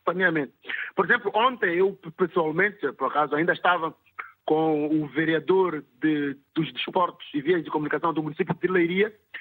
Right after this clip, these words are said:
e o professor Rochette, da área do urbanismo da Universidade de Coimbra. Portanto, fizemos uma ronda pela cidade e pude encontrar, ah, na, na algumas, especificamente na, na zona do Isidro, algum, alguma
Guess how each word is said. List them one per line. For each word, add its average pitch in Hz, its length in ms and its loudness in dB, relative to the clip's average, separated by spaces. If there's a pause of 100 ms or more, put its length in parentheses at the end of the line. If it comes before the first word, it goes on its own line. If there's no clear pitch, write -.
(180)
e 156 100 0
o 165 80 4
professor 185 520 0
Rochette, 165 720 0
da 160 140 4
área 175 220 0
do 156 120 0
urbanismo 160 540 0 (340)
da 151 80 2
Universidade 156 440 0
de 196 100 -2
Coimbra. 202 360 2
Portanto, - 240 -4
fizemos 196 320 2
uma 214 160 4
ronda 208 580 2
pela 180 360 0 (320)
cidade 190 400 2 (420)
e 285 120 2
pude 262 480 -2
encontrar, 165 580 -2 (300)
ah, 160 380 4
na, 196 160 2
na 208 180 2
algumas, 208 460 0
especificamente 196 600 -2
na, 180 120 4
na 175 220 0
zona 196 240 0
do 233 340 0 (140)
Isidro, 190 580 0 (360)
algum, 170 520 2 (680)
alguma 190 400 2